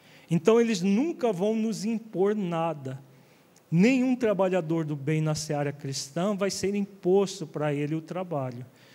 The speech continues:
É um convite para que ele possa trabalhar e estudar por amor.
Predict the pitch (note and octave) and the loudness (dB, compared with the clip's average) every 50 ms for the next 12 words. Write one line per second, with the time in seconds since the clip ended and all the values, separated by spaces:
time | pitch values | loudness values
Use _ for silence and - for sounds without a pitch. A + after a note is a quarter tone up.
0 | - - - - - _ _ - E3 F3 F3+ F3 F3+ F#3+ F#3+ F#3 F3 D#3 B2+ A#2 | -20 -20 -20 -20 -20 _ _ 2 4 4 4 4 4 4 4 6 4 2 0 0
1 | A#2+ F3 G#3+ C4 C#4+ C#4 - - - C#4 C4 - - - F#3+ F#3+ F#3+ G3 F#3+ G3 | 2 2 4 4 2 0 -4 -8 -6 -6 -6 -6 -4 -4 -2 -2 -2 -2 -4 -6
2 | - - F3+ E3+ E3 E3+ E3 - - E3 F3+ G#3 A#3 C4+ C#4+ C4 A3+ A3 - - | -6 -6 -4 -2 -2 -2 -4 -2 2 4 6 6 6 4 2 0 -2 -2 -4 -6
3 | - - - D3+ D3+ D3 D3 D3 C#3+ C#3 - - - D3+ C#3 C3+ C3+ - - - | -10 -8 -2 2 4 4 4 4 2 0 -4 -8 -6 -6 -6 -6 -8 -14 -20 -20
4 | - - _ _ _ - F3 E3 D#3 C#3+ C3+ D#3 D3+ C#3+ C#3+ C#3+ D3+ D3+ E3 F3+ | -20 -20 _ _ _ -6 -4 -4 -2 0 0 2 2 2 2 2 2 4 4 4
5 | G3 A3 A3+ A3+ A3+ - - - G#3+ G#3 F3 D#3 F#3 G3+ G3 - - - - - | 4 2 2 0 -2 -6 -6 -6 -6 -6 -4 -2 -2 -2 -2 -4 -8 -16 -18 -10
6 | - G#3+ B3 C4 A#3+ A3 G3 D#3 C#3 C3 A#2+ A#2+ | -6 -4 -2 0 0 0 -2 -2 -4 -8 -8 -10